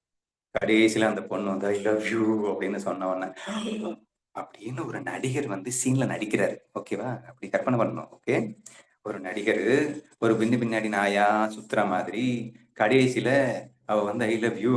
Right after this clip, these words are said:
அப்படின்னு சொன்ன உடனே அப்படியே ஒரு பிரகாசத்தை வெளிப்படுத்துற மாதிரி என்று ஒரு சீன் வருகிறது. மாயை அவனுக்கு சுகத்தை கொடுத்தது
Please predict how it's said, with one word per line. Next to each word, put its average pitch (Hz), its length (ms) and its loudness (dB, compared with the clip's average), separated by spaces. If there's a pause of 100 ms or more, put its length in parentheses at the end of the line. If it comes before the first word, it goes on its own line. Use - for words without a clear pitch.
அப்படின்னு 110 200 0
சொன்ன 107 380 0
உடனே 127 640 0 (180)
அப்படியே 131 540 4
ஒரு 135 140 10
பிரகாசத்தை 110 540 0
வெளிப்படுத்துற 98 580 -2
மாதிரி 92 380 4 (540)
என்று 117 380 0
ஒரு 175 140 -4
சீன் 131 220 0
வருகிறது. 123 540 -2 (2000)
மாயை 147 720 6
அவனுக்கு 127 420 6
சுகத்தை 180 480 4
கொடுத்தது 123 440 4